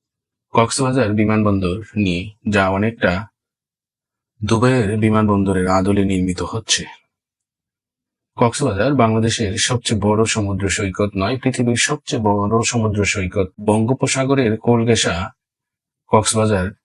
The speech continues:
এয়ারপোর্ট সম্পর্কে আজকে আপনাদের সামনে বিস্তারিত তুলে ধরার চেষ্টা করব সংক্ষিপ্তভাবে। আশা করি সবাই ভালো আছেন। দেশে এবং বিদেশে যারা এই ভিডিওটি এই মুহূর্তে প্রত্যক্ষ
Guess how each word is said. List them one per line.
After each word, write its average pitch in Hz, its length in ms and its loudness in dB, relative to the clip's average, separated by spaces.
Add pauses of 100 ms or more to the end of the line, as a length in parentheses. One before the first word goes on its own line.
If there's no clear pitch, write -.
এয়ারপোর্ট 98 420 0
সম্পর্কে 95 360 -2 (240)
আজকে 92 340 -2 (280)
আপনাদের 85 400 -4
সামনে 85 240 -4 (140)
বিস্তারিত 90 460 -2
তুলে 92 200 -2
ধরার 85 260 -2 (140)
চেষ্টা 120 260 -2
করব 92 300 -4
সংক্ষিপ্তভাবে। 95 760 -6 (1200)
আশা 127 220 0
করি 143 240 -2 (100)
সবাই 113 340 0 (200)
ভালো 110 160 0 (100)
আছেন। 151 240 -6 (440)
দেশে 117 420 2
এবং 117 120 -2 (100)
বিদেশে 104 360 2
যারা 92 260 0 (640)
এই 101 180 4
ভিডিওটি 113 360 0
এই 107 140 4
মুহূর্তে 104 340 0 (180)
প্রত্যক্ষ 123 360 0